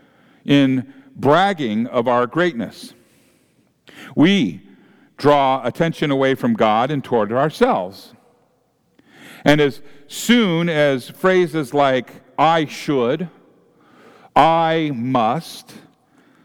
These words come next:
"I have to," "I ought to," and so forth enter our talk about salvation, we are in danger of taking on that responsibility for our salvation.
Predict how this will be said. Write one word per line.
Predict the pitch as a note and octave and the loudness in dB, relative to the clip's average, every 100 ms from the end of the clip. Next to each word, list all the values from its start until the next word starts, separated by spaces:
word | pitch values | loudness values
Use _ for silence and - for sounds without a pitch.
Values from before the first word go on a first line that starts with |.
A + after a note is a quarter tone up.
| _ _ | _ _
"I | C#3+ E3+ E3+ F3 D#3+ - | 2 2 4 0 -2 -2
have | C#3 A#2 - | -4 -4 -10
to," | - G2+ G#2+ D#3 _ _ _ _ _ _ _ _ _ _ _ - | -8 -4 -4 -6 _ _ _ _ _ _ _ _ _ _ _ -6
"I | F2+ F#2+ | -4 -2
ought | F2+ C3+ - | -2 -2 -4
to," | - F2 G2+ C3+ _ _ _ _ _ - _ _ - | -8 -6 -6 -8 _ _ _ _ _ -20 _ _ -6
and | - | 2
so | E3+ F3 | 4 4
forth | - C3 A#2 - | 2 -2 -2 -2
enter | C#3 C#3+ C#3+ - | -2 0 -2 0
our | A2 G2+ | -2 -2
talk | - E3+ A2+ G2+ | 0 0 0 -4
about | G2+ G2 G#2 | -6 -4 -4
salvation, | - G2 G#2 F#3+ - F#2+ F2 - _ _ _ _ _ _ _ - - - - | -2 -2 0 -2 -4 -8 -8 -10 _ _ _ _ _ _ _ -20 -20 -20 -4
we | A2+ B2+ | 2 4
are | B2 A#2+ | 4 2
in | A2 | 0
danger | G2 A2+ B2+ A2+ F2 - _ _ _ _ _ _ _ _ _ - | -2 0 0 -4 -10 -12 _ _ _ _ _ _ _ _ _ -4
of | G#2+ F#2+ F2 - | 0 2 0 -6
taking | - B2 G#2+ A2 | -4 -2 0 0
on | G#2+ A2+ G#2+ | 2 2 0
that | G2 G2 | -2 -4
responsibility | F2+ - A2 G2+ F2 F#2+ G#2+ A#2 G#2+ F2 F2 | -10 -4 -2 0 -2 -4 0 0 0 -4 -6
for | - F#2 | -4 -2
our | F2+ E2+ | -2 -4
salvation. | - F2+ E2 F#2+ G2+ - F#2 | -2 -2 0 0 -2 -4 -8